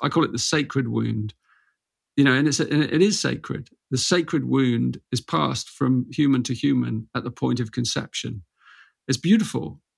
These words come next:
you know, and then it starts to kind of ripple out in this, in this algorithmic way, you know, so that we then get these algorithms, sometimes call them the algorithms of awakening,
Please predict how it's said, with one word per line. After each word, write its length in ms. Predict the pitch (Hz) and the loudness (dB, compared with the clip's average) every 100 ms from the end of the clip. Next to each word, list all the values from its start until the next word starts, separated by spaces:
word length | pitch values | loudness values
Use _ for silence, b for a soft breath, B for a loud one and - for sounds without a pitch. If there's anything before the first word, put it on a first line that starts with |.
| - | 0
you 60 | |
know, 140 | 143 147 | 4 4
and 160 | 151 | 6
then 120 | 165 170 | 6 4
it 140 | - | 2
starts 340 | - 165 - | 2 4 4
to 100 | - | -2
kind 320 | 131 - 143 139 | -4 0 2 2
of 240 | 123 - _ _ _ _ _ _ _ | 0 -6 _ _ _ _ _ _ _
ripple 460 | 131 143 165 165 139 | 0 4 4 4 2
out 440 | 139 120 101 - - 131 | 2 0 -4 -10 -6 0
in 120 | 127 | 2
this, 400 | 123 - - - _ - | 2 -2 -6 -10 _ -2
in 160 | 127 | 0
this 220 | 131 123 | 2 -2
algorithmic 760 | - 135 139 135 131 117 120 - | 0 2 2 2 0 0 -4 -4
way, 480 | 135 127 101 - - _ _ - | -2 0 0 -4 -12 _ _ -4
you 80 | 127 | 0
know, 260 | 120 117 - | 2 0 -2
so 260 | - 127 | -2 0
that 160 | 120 113 | 0 0
we 100 | 135 | 0
then 240 | 131 131 | 2 2
get 220 | 123 110 | 0 -2
these 200 | 127 120 - 127 | -2 -4 -4 0
algorithms, 840 | 139 143 127 113 113 113 110 - - _ _ _ _ _ - | 0 2 0 0 0 0 0 -4 -8 _ _ _ _ _ -6
sometimes 380 | - 127 127 117 | -2 0 0 0
call 180 | 143 127 | 0 2
them 100 | 117 | 2
the 80 | 113 | 2
algorithms 580 | 120 117 117 117 113 | 2 0 0 0 0
of 80 | 113 | 0
awakening, 640 | 117 127 123 - 113 110 | 0 2 0 -2 -4 -4